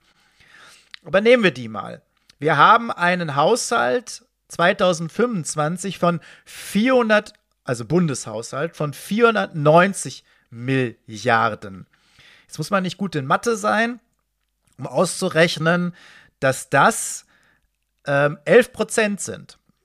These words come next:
Also die zweiundfünfzig oder dreiundfünfzig Milliarden, das, da kommt man noch nicht mal auf elf Prozent. Das heißt, weniger als zweitausendzehn. Und wir haben, sage und schreibe, ein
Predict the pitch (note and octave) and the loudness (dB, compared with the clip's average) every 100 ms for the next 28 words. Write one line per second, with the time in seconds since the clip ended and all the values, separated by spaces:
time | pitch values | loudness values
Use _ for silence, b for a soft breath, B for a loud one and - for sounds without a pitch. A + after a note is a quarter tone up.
0 | _ D3+ B2+ G#2+ G#2+ - B2 A2 G#2 A2+ | _ -2 -2 -4 -10 -6 -2 -2 -4 -12
1 | - G#2+ G2 F#2+ G#2 F#2+ F#2+ B2 - B2 | -14 -12 -12 -10 -10 -12 -14 -16 -16 -10
2 | B2+ B2 A#2+ D3 G#3+ D#4 C#4 _ _ _ | -6 0 2 0 -2 -10 -16 _ _ _
3 | _ _ _ _ C#3+ C3 - - - C#3+ | _ _ _ _ -12 -10 -10 -12 -4 -4
4 | D3 C3 - F3 E3 C#3+ D3 G3+ F3 D#3+ | -4 -10 -8 -6 -4 -4 -4 -2 -2 -4
5 | - D3+ D3 - A#2+ - D#3 C#4 - _ | -4 -4 -4 -12 -8 -4 -4 -6 -18 _
6 | b b b B2 - D3+ G3 - _ D3+ | b b b -12 -4 -2 -2 -8 _ -20
7 | D3+ D4+ D4 B3 E3 C3+ C3 B2+ - - | -8 -2 0 0 0 2 0 -2 -6 -6
8 | A2+ - G2+ G2 G2+ - - F#2+ F2 F2 | -6 -6 -10 -10 -14 -14 -14 -14 -18 -20
9 | _ _ B B B B B B E3+ G3+ | _ _ B B B B B B -4 0
10 | G3 E3 E3+ G#3+ A#3+ B3 C#4 B3 _ _ | 2 6 6 6 2 -10 -12 -18 _ _
11 | _ _ _ _ _ D#3 B2 E3+ G#3 G#3+ | _ _ _ _ _ -8 2 6 6 4
12 | G3 F3 D3+ D3+ E3+ G3 F3 - D3 D3 | -6 -6 -2 2 2 2 0 -2 -4 -2
13 | D3+ D3+ | -4 -8